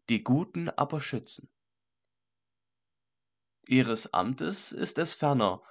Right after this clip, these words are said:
nicht nur für die bürgerliche Verfassung besorgt zu sein, sondern auch, sich zu bemühen,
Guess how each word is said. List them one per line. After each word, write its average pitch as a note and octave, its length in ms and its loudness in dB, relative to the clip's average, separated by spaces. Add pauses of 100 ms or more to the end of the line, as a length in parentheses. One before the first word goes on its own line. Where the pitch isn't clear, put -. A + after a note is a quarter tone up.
(420)
nicht - 320 -2
nur C#3 240 6
für A#2+ 220 -2
die G2 220 0
bürgerliche G#2 600 0
Verfassung F#2+ 680 -4
besorgt A2+ 440 -4
zu A#2+ 120 -2
sein, F#2+ 440 -2 (280)
sondern C#3+ 400 0
auch, B2 360 0 (220)
sich - 280 0
zu D#3 140 -2
bemühen, D#3+ 520 0